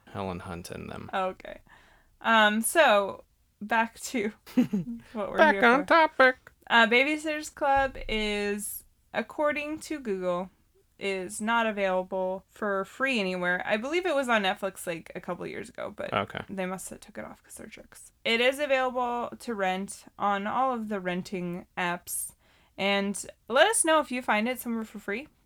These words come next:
Speaker 1: Yeah, 'cause sometimes
Speaker 2: And
Speaker 1: Google lies to us.
Speaker 2: Yeah, and I tried to use one of the websites like, "Can You Stream It?" and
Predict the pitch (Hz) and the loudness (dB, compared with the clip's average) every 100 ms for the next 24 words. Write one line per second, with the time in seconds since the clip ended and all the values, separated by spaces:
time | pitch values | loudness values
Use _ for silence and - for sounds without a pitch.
0 | _ - 170 120 - - 127 220 220 143 | _ -4 -2 -2 -4 -4 0 2 4 4
1 | 107 113 101 90 85 80 - 85 64 - | 4 2 2 2 2 -2 -4 -8 -8 -12
2 | _ 359 359 262 302 302 311 415 523 403 | _ 2 2 2 0 -2 -2 -4 -4 -4
3 | 302 294 285 - 254 262 240 202 196 - | -4 -6 -8 -8 -4 -4 0 0 0 -6
4 | _ _ _ _ _ - 214 214 214 214 | _ _ _ _ _ -8 -2 -2 -2 -6
5 | 202 208 180 - - 208 202 202 - 190 | -4 -6 -6 -6 -6 -4 -6 -8 -8 -6
6 | 208 247 - 208 202 | -4 -6 -6 -6 -6